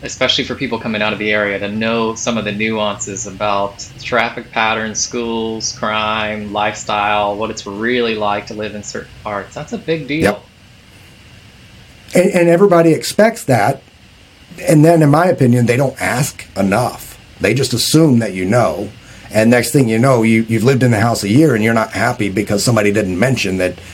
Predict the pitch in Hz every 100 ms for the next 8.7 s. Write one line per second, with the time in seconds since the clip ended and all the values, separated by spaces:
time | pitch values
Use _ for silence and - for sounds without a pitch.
0 | - 123 107 123 - - 165 139 123 107
1 | 104 107 101 101 95 107 127 123 - 113
2 | 123 117 98 - 135 131 127 107 110 104
3 | - 135 104 78 - - - - - -
4 | - - - - 120 131 151 156 202 101
5 | 117 - - - - 101 127 139 135 127
6 | 117 139 139 135 123 127 160 135 135 127
7 | 127 123 110 - 139 120 - 139 127 123
8 | 110 101 98 170 131 87